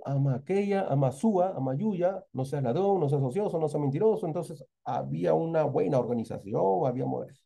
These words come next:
Entonces, eso es lo que pinta Garcilaso, ¿no? Pero, pero es por su estilo,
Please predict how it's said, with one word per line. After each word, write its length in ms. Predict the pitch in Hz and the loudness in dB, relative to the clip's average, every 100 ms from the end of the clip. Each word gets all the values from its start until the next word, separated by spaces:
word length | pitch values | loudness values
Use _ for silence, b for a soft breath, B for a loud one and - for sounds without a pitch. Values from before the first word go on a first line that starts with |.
| _ | _
Entonces, 260 | 180 165 - | -8 -8 -2
eso 260 | 220 254 294 | 0 0 -2
es 60 | |
lo 80 | 277 | -2
que 120 | - | -2
pinta 440 | - 226 165 120 117 | 0 0 2 0 -2
Garcilaso, 560 | 113 - 127 110 - | -2 -4 -4 -4 -4
¿no? 220 | 113 - - _ _ _ _ _ _ - | -4 -4 -10 _ _ _ _ _ _ -2
Pero, 360 | 165 151 143 - | 0 2 0 0
pero 240 | 156 175 | 2 2
es 160 | 202 - | 0 -2
por 220 | - 151 | -2 0
su 80 | 123 | -2
estilo, 440 | - 143 - - | -2 -2 -2 -8